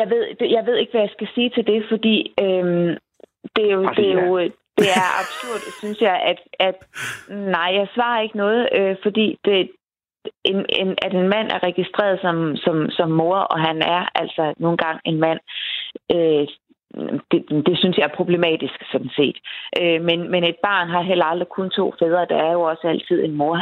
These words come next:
Speaker 1: Altså, vi er, vi er bare nået til et sted, og jeg ved ikke, hvad, jeg har ikke et svar på det. Øhm, for vi er bare nået til et sted, og det må enhver i den her samtale kunne se, at sprog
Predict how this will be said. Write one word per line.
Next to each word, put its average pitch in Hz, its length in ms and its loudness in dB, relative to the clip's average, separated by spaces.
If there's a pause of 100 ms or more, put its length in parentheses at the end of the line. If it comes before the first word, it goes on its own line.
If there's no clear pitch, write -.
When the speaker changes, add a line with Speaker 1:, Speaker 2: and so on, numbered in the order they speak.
Speaker 1:
Altså, 180 180 -2
vi 196 160 2
er, 185 120 2
vi 208 80 2
er 196 120 2
bare 202 180 0
nået 208 280 2
til 190 80 0
et - 80 -8
sted, 196 220 0 (300)
og - 80 2
jeg 170 120 2
ved 254 140 2
ikke, 208 160 0
hvad, 180 100 0 (140)
jeg 208 60 0
har 220 200 -2
ikke 220 140 -4
et - 120 -14
svar - 260 -2
på 190 120 -4
det. 196 120 -2 (520)
Øhm, 170 500 0 (440)
for 220 100 4
vi 214 120 4
er 226 60 2
bare 214 160 0
nået 202 260 0
til 208 80 2
et 190 100 -10
sted, 202 240 2 (360)
og 180 100 -2
det 220 140 4
må 175 260 2
enhver 190 580 0
i 180 100 2
den 190 220 0
her 185 200 2
samtale 185 400 0
kunne 165 220 -2
se, 208 260 2 (280)
at - 140 -2 (120)
sprog 208 380 0